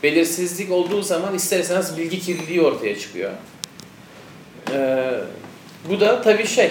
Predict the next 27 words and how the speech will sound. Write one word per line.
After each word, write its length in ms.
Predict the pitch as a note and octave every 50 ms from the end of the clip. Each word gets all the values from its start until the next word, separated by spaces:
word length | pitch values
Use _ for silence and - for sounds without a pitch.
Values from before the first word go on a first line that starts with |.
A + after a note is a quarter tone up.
| - -
en 120 | E3 F#3
önemlisi, 640 | F#3 F3 E3 D#3 D3+ D3 D3 C#3+ - - - D3 - - - -
yani 180 | D#3 C#3+ C#3
bilgi 240 | D#3+ F3+ F3+ F#3+ F#3+
kirliliği, 480 | - G3 F3+ D3+ D3 C#3 C#3+ D#3 E3+ E3
belirsizlik 460 | F3 E3+ F3+ E3 E3 E3+ F3 F3 E3+
olduğu 280 | E3 E3 E3 F3+ F3+
zaman 300 | D#3 D3+ C3+ C#3 D3+ F#3
insanlar, 500 | F#3 F3 E3+ E3 - E3+ C#3+ C3+ C3 C#3+
yani 120 | D#3+ D#3 D#3
senin 240 | D#3 F3+ F3 F3 F3
gibi 180 | F3 E3 D#3+
öğrenciler, 680 | E3 D#3+ D3+ D#3 D#3 D#3 - - C3+ A#2+ - - - - - - - - - - - - - - - - - - - - -
e, 300 | - A#2+ A#2+ A#2+ A#2+ A2+ -
anneler, 540 | - E3 F3 F3 D#3 C3+ A#2+ G#2+ - - - - C#3+
babalar, 460 | D3 C#3+ D3 C#3 B2 A#2 D3+ G3+ - - - - - - - - - - -
e, 140 | B2+ C3 C3
kendileri 420 | - E3 D#3 D#3 E3 F3+ F#3+ F#3+
için 400 | F#3 F#3 - G#3 G#3 F3 - E3+ E3
doğru 200 | F3 F3 F3+ -
tercihleri 500 | - G3 F3+ F#3 F3+ F3+ E3+ F#3 F3+ F#3
yapmakta 800 | F3+ E3+ E3+ - F#3 F#3 F#3 F#3 - - - - - - - A3
zorlanıyorlar, 680 | G#3 F3+ G3 G3+ F#3+ G3+ G3+ G3+ G3 D#3 - - -
yapamıyorlar. 600 | C3 C3 C3 E3+ F#3+ F3+ D3+ A#2+ G2+ A2+ B2 - - - - - - - - - - - - - - - - - - - - - D3
E, 280 | C#3 C3 C3 C3 C3+ D3
bu 120 | F#3+ E3+
da 300 | F3+ F#3+ G3 A3 - -